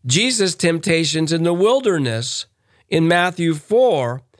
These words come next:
were enticing him to doubt his true identity. "If you are the Son of God."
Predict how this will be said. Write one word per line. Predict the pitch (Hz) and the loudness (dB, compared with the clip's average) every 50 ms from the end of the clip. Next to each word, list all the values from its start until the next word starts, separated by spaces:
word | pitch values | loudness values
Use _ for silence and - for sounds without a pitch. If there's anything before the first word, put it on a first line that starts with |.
| _ _ _ _ _ _ _ _ _ _ _ - | _ _ _ _ _ _ _ _ _ _ _ -2
were | 156 170 180 165 | 0 2 2 2
enticing | 165 170 165 160 - 165 170 180 196 208 - - 185 165 165 | 2 0 0 0 0 0 0 0 0 -2 -2 -2 -2 0 0
him | 156 165 170 170 156 | 2 2 0 0 -2
to | 165 156 | -2 -4
doubt | 147 139 131 165 185 190 180 151 143 - 143 | -2 0 0 0 2 2 2 0 -2 -2 -2
his | 139 160 151 - | -2 -2 -2 -2
true | - - 185 175 170 160 | -4 0 0 2 2 2
identity. | 147 143 135 123 147 175 190 156 107 87 73 - - _ _ _ _ _ _ _ _ _ _ _ _ _ _ _ _ _ _ _ _ _ _ _ _ _ _ _ _ _ _ _ _ _ _ - 226 | 2 0 0 0 0 0 0 0 -2 -6 -10 -18 -20 _ _ _ _ _ _ _ _ _ _ _ _ _ _ _ _ _ _ _ _ _ _ _ _ _ _ _ _ _ _ _ _ _ _ -2 0
"If | 269 302 262 175 - - - - - | 2 2 2 0 -2 -8 -20 -12 -6
you | 147 151 151 139 | -2 0 2 2
are | 139 131 123 | 2 2 2
the | 117 123 110 | 0 -2 -2
Son | - - 123 117 110 104 95 | -2 -2 -2 -2 -2 -2 -4
of | 90 101 95 98 | -4 -6 -6 -6
God." | 104 104 - - - - | -6 -6 -8 -8 -12 -18